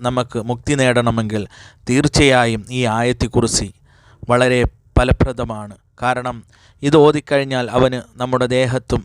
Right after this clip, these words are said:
നമ്മുടെ പരിസരത്ത് പോലും കടക്കാൻ കഴിയുകയില്ല. മഹത്തുക്കളുടെ ചരിത്രങ്ങൾ നമുക്ക് പരിശോധിച്ച് നോക്കിയാൽ തന്നെ ഒരു വീട്ടിൽ, ഒരു കൂരാക്കൂരിരുട്ടിൽ ഒരു വീട്ടിൽ ഒരു മഹാൻ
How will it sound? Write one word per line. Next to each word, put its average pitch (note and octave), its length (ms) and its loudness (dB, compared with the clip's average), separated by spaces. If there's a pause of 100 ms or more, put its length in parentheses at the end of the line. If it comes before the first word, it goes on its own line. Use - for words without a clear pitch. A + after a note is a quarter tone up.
(140)
നമ്മുടെ B2+ 300 0
പരിസരത്ത് C#3+ 580 2
പോലും A#2+ 360 2
കടക്കാൻ A#2 500 -4
കഴിയുകയില്ല. A2+ 580 -4 (420)
മഹത്തുക്കളുടെ C3+ 760 2
ചരിത്രങ്ങൾ C3 580 -2
നമുക്ക് B2 320 -2
പരിശോധിച്ച് B2 640 -2
നോക്കിയാൽ A#2+ 440 0
തന്നെ A2 320 -2 (420)
ഒരു C#3 180 4
വീട്ടിൽ, C3+ 420 0 (1700)
ഒരു C#3 200 4
കൂരാക്കൂരിരുട്ടിൽ C#3 1040 2
ഒരു C3 160 4
വീട്ടിൽ B2+ 340 0
ഒരു B2+ 160 4
മഹാൻ B2+ 360 0